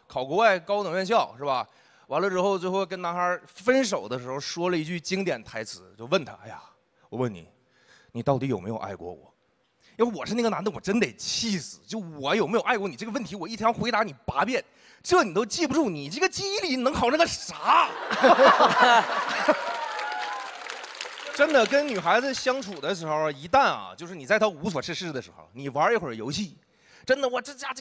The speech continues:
跟急眼了。你说啊，你这真是游戏重要还是我重要啊？你实话实说，还游戏重要还是你重要？还让我实话实说，我那么爱你，我能实话实说吗？<laughs> 我实话实说多伤你啊！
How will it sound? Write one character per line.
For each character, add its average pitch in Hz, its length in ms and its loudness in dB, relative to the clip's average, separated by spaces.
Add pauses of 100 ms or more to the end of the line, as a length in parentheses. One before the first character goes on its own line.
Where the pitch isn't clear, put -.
(140)
跟 262 140 0
急 202 100 -2
眼 262 160 6
了。 165 180 0 (480)
你 208 120 -10
说 214 120 -6
啊， 294 280 4
你 339 160 -4
这 330 120 -10
真 381 200 -2
是 339 120 -8 (260)
游 330 180 4
戏 349 160 0
重 381 120 6
要 339 120 8
还 330 100 4
是 349 60 2
我 269 120 2
重 339 160 6
要 339 120 8 (240)
啊？ 269 80 -10
你 294 80 -8
实 370 180 -4
话 381 160 6
实 330 140 -4
说， 277 120 -6
还 - 140 -8
游 214 260 -6
戏 277 140 -4
重 247 220 -2
要 226 40 0
还 196 120 -4
是 240 60 -8
你 147 100 -14
重 170 120 -10
要？ 185 60 -8
还 196 120 -6
让 285 100 4
我 185 80 0
实 - 180 -10
话 254 140 0
实 185 120 -8
说， 151 200 -14 (160)
我 214 180 6
那 285 160 8
么 262 160 6
爱 220 320 6
你， 107 260 -6 (600)
我 202 160 6
能 170 300 2
实 - 180 -4
话 160 180 -4
实 127 160 -8
说 95 260 -12
吗？ - 100 -20 (160)
<laughs> 233 720 2
我 269 120 6
实 339 140 2
话 349 120 10
实 320 140 2
说 330 140 6
多 339 180 6
伤 330 460 2
你 180 140 -4
啊！ 190 100 -8